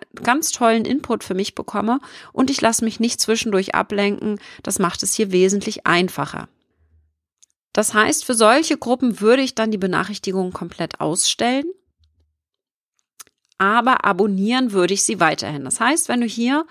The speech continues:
auf den Button klickst, beigetreten heißt der für gewöhnlich,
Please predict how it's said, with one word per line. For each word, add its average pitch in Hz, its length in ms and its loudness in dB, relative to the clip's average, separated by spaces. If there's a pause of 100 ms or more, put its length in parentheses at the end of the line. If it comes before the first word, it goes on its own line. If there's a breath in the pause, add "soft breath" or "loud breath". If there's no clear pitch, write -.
(680 soft breath)
auf - 220 0
den 285 200 2
Button 190 480 0 (120)
klickst, - 640 -4 (320)
beigetreten 180 920 2
heißt 156 300 0
der 214 100 0
für 233 160 -2
gewöhnlich, 247 680 0